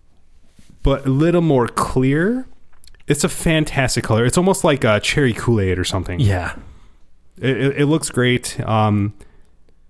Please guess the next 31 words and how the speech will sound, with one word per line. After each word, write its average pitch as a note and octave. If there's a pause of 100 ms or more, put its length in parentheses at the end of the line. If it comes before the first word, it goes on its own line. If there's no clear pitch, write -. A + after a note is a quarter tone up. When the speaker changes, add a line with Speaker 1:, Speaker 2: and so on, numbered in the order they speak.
(240)
Speaker 1:
it B2+ (120)
initially C#3+
was B2
very, C3
very, D3
very D3
tart. - (920)
We've A2+
handled C#3
that C3+
well. G2+ (580)
Speaker 2:
Thanks A#2
to C3
the B2
cold A2+
crash. G2 (140)
Speaker 1:
Thanks A2
to C3+
cold D3
crashing, B2+
and A#2
I A2+
think B2+
that B2+
we've A#2+
added A#2
an A2
appropriate D3+
level A2+
of G#2
sweetening G2+